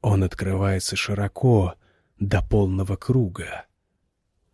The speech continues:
Это последовательность пиктографическая, это изображение открывающегося глаза». «А это может означать», начала было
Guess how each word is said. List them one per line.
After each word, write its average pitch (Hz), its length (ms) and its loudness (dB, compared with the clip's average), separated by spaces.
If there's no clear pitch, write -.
Это 110 320 2
последовательность 104 1300 2
пиктографическая, 95 1300 -2
это 95 400 0
изображение 98 1120 0
открывающегося 87 1300 -4
глаза». 95 800 -2
«А 156 560 0
это 160 360 0
может 151 540 -2
означать», 147 920 -2
начала 95 600 2
было 95 640 -4